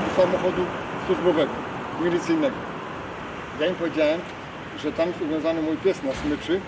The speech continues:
i żeby uszanowali godność zwierzęcia. Oni powiedzieli, że zadzwonią na poradiowóz i zawiozą go do schroniska.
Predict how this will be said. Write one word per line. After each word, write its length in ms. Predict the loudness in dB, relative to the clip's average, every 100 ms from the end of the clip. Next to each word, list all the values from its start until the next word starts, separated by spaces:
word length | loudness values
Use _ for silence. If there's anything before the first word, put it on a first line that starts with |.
| -10 -12 -10 -4
i 20 |
żeby 140 | -2 0
uszanowali 420 | 0 2 4 2 2
godność 260 | 0 0 -2
zwierzęcia. 420 | -2 0 -2 -4 -8 -8 -8 -4 0
Oni 100 | 0 2
powiedzieli, 300 | 2 4 4 2
że 60 | 0 0
zadzwonią 360 | 4 4 4 0 -2 -6 -6 -4 -6 -6 -6 -4 2 4
na 100 | 6 4 0 2
poradiowóz 640 | 4 4 4 4 2 -2 -4 -2
i 20 | -2 -2 -4 4
zawiozą 280 | 6 6 4 4
go 60 | 4 6
do 80 | 8 8 6 2
schroniska. 540 | 0 2 2 0 -2